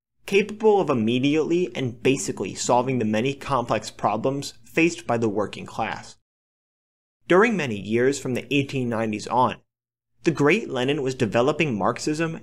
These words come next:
into Marxism-Leninism and building the core of the eventual powerful Bolshevik Party. At this time, the American socialists in an extremely difficult objective situation,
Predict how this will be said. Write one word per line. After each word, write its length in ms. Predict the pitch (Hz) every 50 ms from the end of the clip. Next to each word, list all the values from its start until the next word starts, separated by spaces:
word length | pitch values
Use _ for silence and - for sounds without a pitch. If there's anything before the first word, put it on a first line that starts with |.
| - - -
into 300 | 117 131 147 165 170 170
Marxism-Leninism 1200 | 151 127 117 120 - - 139 120 110 113 101 95 104 117 127 135 131 117 98 90 90 - - - _ _ _ _ _ - -
and 200 | 165 151 113 113
building 320 | 147 147 151 190 190 180
the 80 | 147 131
core 340 | - - - 127 123 131
of 120 | 139 139 120
the 120 | 123 117
eventual 540 | 110 95 107 110 117 - - 143 143 139 135
powerful 560 | 139 - - 127 120 110 110 110 - 117 113
Bolshevik 560 | 104 113 113 104 101 - - - 80 - -
Party. 400 | - - - 113 104 - - _ _ _ _ _ _ _ _ _ _ _ _ _ _ _ _ _ _ _ _ -
At 160 | 147 175 -
this 180 | - 202 202 -
time, 460 | - - - 143 139 95 - - - - _ _ _ _ _ _ _ -
the 140 | - 170 170
American 460 | 156 135 135 143 185 214 214 254 208
socialists 840 | 185 - - 131 131 - - 180 202 208 214 - - - - - - - - - 170
in 80 | 160
an 140 | 156 147 143
extremely 720 | 139 143 - - - - - 151 147 151 156 180 202 190
difficult 500 | 190 - 131 131 - 160 - - 180 170 - -
objective 500 | 120 107 104 127 127 123 - 147 117 -
situation, 720 | - 135 131 - 107 92 95 95 95 - - 131 147 151